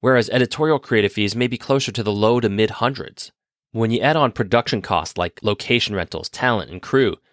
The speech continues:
you can see why there might be a big difference from editorial. Just speaking from my own personal experience, the editorial assignments that I've shot for have ranged anywhere from two hundred fifty to five hundred dollars.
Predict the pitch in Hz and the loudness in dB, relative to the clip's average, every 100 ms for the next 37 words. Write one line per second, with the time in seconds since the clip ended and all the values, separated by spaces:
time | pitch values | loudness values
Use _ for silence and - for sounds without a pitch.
0 | _ 123 143 131 170 160 143 107 107 123 | _ -2 0 0 0 0 0 2 0 0
1 | 104 87 - 120 101 120 - 80 - 85 | -2 -4 -2 -2 0 -2 -2 -10 -8 -4
2 | 87 95 110 101 - _ _ _ _ - | -4 -2 -2 -2 -4 _ _ _ _ 0
3 | 135 - 139 131 - 104 98 107 107 - | 0 2 0 0 0 2 4 4 2 0
4 | 104 - 101 90 - 110 120 - - 110 | -4 -2 -2 -4 -2 -2 -2 -6 -10 -6
5 | - 139 139 151 139 123 - 127 127 120 | 0 0 0 2 2 2 2 0 2 2
6 | 117 110 117 120 - 120 110 98 107 104 | 2 0 0 0 0 0 0 2 0 0
7 | 107 110 107 107 110 95 - 120 104 98 | 0 0 0 0 -2 -2 -2 0 0 -2
8 | - 113 - 98 - 95 95 101 92 87 | -2 -2 0 -2 0 0 0 -2 -6 -4
9 | 85 80 50 - | -6 -6 -12 -18